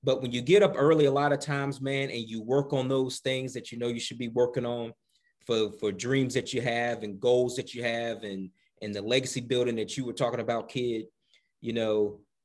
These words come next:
you, you're not caught off guard when you come into a situation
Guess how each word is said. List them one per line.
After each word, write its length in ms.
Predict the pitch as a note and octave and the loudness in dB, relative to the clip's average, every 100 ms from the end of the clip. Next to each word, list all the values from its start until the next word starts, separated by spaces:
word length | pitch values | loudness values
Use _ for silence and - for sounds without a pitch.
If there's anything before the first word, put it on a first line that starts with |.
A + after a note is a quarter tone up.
| _ _ _ _ - | _ _ _ _ -14
you, 380 | A#2+ D#3+ E3 D#3 - | -2 0 0 -2 2
you're 200 | D3 C#3+ | 2 4
not 360 | C#3 E3 D3+ | 2 0 -4
caught 360 | - D#3 D3+ D3 | -4 0 0 0
off 300 | C3+ C3 B2 | -4 -6 -4
guard 540 | B2+ B2+ A#2+ F#2+ F2 E2+ _ _ _ _ _ _ _ _ _ _ _ | -2 0 0 -4 -8 -12 _ _ _ _ _ _ _ _ _ _ _
when 280 | A2+ A#2+ A#2+ | -6 -4 -2
you 680 | A#2 B2+ B2 A#2+ A#2+ A2 - _ _ _ _ _ _ _ _ _ _ _ | 0 0 -2 -4 -6 -10 -16 _ _ _ _ _ _ _ _ _ _ _
come 280 | - C#3 C3+ | -2 0 0
into 840 | C3 B2 B2 C#3 B2 A#2 A2+ A2 G#2+ _ _ _ - | -2 -4 -4 -4 -4 -4 -6 -10 -14 _ _ _ -6
a 60 | A2+ | -4
situation 1120 | - D#3 D3 B2 C3 C3 - C3 A#2 A2+ A2 | 0 0 0 2 4 4 0 -2 -4 -6 -10